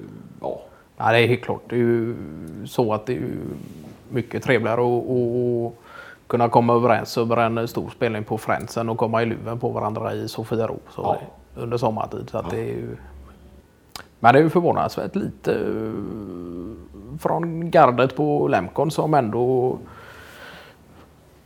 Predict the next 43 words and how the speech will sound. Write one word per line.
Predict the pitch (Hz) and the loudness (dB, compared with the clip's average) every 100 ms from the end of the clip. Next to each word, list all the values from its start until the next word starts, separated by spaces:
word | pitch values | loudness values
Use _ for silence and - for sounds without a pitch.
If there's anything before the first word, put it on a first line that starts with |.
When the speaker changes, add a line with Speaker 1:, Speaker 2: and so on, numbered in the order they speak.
| - | -6
Speaker 2:
man | - 135 | 0 4
kan | 151 | 4
ju | |
tro | 143 127 | 4 4
att | 127 | 2
det | 143 | 2
ska | 170 180 | 0 0
vara | 165 160 | 2 2
jäkligt | - - 170 | 2 0 0
positiv | 185 160 139 156 | 0 -2 2 4
inställning | 147 127 107 120 127 | 4 2 0 0 0
om | 127 | 2
man, | 131 139 | 4 4
eh, | 135 - 76 - - - - | 2 -2 -2 -2 -4 -4 -2
pratar | - 127 120 127 | 0 2 2 2
om | 127 131 | 0 -2
konsert | 139 135 131 92 - | 2 4 4 2 0
utanför | 123 117 - | 0 0 2
stan | 131 131 82 117 | 0 0 0 2
och | |
åka | 127 123 120 | 0 2 2
och | 120 123 107 - | 2 0 -4 -4
sådär, | 120 110 | 0 0
och | 117 110 | 0 0
det | - 107 117 | 2 2 2
Speaker 1:
Ja. | - - - 117 - - - _ | -2 -6 -8 -10 -12 -14 -16 _
Speaker 2:
betalas | 139 135 127 123 | -2 2 2 0
på | - 131 | 0 0
företag | 131 113 - - 113 117 | 4 2 0 -4 -4 0
och | 117 | 2
allt | 110 | 0
sånt | - 107 | -2 -4
där. | 101 95 - - _ _ _ - | -2 -4 -8 -20 _ _ _ -12
Att | - | -6
det | 127 | -6
skulle | - 131 | -4 -2
vara | 127 117 120 | 0 2 2
lite | 120 - 143 | 0 -2 -2
mer | 180 123 | 0 -2
höjda | 123 123 139 131 135 | 0 2 4 4 2
ögonbryn | 117 - 110 117 117 | 2 -2 -2 -2 -2
och, | 107 117 | -6 -2
och, | 127 110 98 | -2 -2 -2